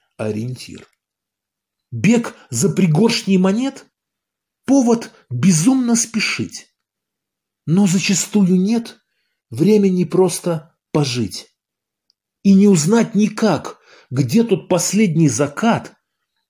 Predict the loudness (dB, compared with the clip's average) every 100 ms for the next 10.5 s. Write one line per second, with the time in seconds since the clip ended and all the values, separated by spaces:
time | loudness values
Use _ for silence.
0 | _ -4 -2 0 -2 -2 0 0 2 0
1 | -2 -6 _ -10 -6 -4 -4 -10 -20 _
2 | _ _ _ _ _ _ 0 0 -2 -14
3 | _ -4 0 0 0 0 -2 -8 _ _
4 | _ -10 -6 -6 -6 -16 -20 _ _ _
5 | _ _ _ _ _ _ _ -2 0 0
6 | -4 -12 -16 _ _ -10 -4 -2 -2 -2
7 | -4 -4 -8 -14 -16 -20 _ _ _ _
8 | _ _ _ -6 -4 -2 -6 -8 _ _
9 | -10 -8 -8 -4 -4 -2 -6 -6 -6 -4
10 | -4 -6 -10 -18 -20